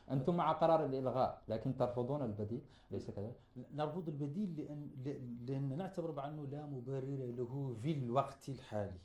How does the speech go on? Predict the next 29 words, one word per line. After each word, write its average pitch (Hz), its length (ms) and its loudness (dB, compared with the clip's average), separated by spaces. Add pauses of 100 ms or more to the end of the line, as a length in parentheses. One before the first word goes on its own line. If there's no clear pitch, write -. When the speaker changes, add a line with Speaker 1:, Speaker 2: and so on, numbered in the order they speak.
(1300)
Speaker 2:
لا 170 200 12
نمانع 160 540 6 (640)
إلى 131 160 4
عاد 117 440 6 (300)
في 131 220 2
ظرف 160 300 8
م-، 147 400 4
معين 131 420 4
كذا 123 320 2 (280)
ما 123 320 4 (580)
يقد 123 320 0
يرجع 135 380 2
للمجالس 135 480 0
البلدية 123 460 -2
بعد 127 380 0
يعودوا 135 340 -4
البلديات 127 640 -4
موجودة 120 380 -2
فعلا، 113 340 2 (500)
وتبقى 127 200 -2
عندها 135 160 0
شخصيتها 123 480 -4
الاعتبارية، 110 600 -6
وعلى 120 220 0
أن 143 100 2
يعود 135 220 0
عندها 139 240 2
وجود 139 380 0
الفعلي، 123 420 2